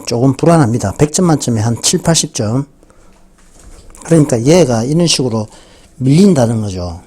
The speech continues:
딱 잡아줘야 되는데 느낌이 그렇다는 겁니다. 요건 신어봐야 더 잘합니다. 자, 우측에는 알파 플라이를 신었습니다. 어휴, 착용감이 천지 차이입니다. 우측은 꿀렁꿀렁하고요. 좌측은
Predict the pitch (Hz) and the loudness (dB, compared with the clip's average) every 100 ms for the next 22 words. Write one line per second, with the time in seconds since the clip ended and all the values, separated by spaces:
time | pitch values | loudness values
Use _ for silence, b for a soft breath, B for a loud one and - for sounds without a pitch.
0 | - - - 127 165 160 143 131 107 101 | -20 -8 -8 -2 2 2 2 0 -2 -4
1 | 98 95 113 - b b b b 185 233 | -6 -6 -8 -12 b b b b 0 2
2 | 170 117 113 - 120 104 98 92 95 113 | 0 0 -2 -2 -4 -2 -4 -6 -8 -8
3 | - 139 131 - 208 139 139 107 131 131 | -2 0 2 2 2 4 2 0 -2 0
4 | 104 90 98 92 90 b b b b b | 0 -2 -6 -10 -12 b b b b b
5 | b b - 123 127 135 - 190 185 123 | b b 2 2 4 2 4 4 6 4
6 | 175 254 180 - 147 143 110 - 120 - | 4 4 2 2 4 4 4 2 2 0
7 | 104 104 117 - 113 127 143 131 - - | 0 2 0 0 2 6 6 4 2 -2
8 | 175 185 170 127 113 - 226 - 175 131 | 0 2 2 2 0 2 0 2 2 2
9 | 104 95 90 - B B B B B 156 | 2 -2 -6 -14 B B B B B -2
10 | 151 214 214 - 156 160 202 180 165 196 | 0 4 4 4 4 4 4 4 4 6
11 | 170 107 82 - 127 127 185 190 196 | 4 2 -4 -2 -2 0 2 4 2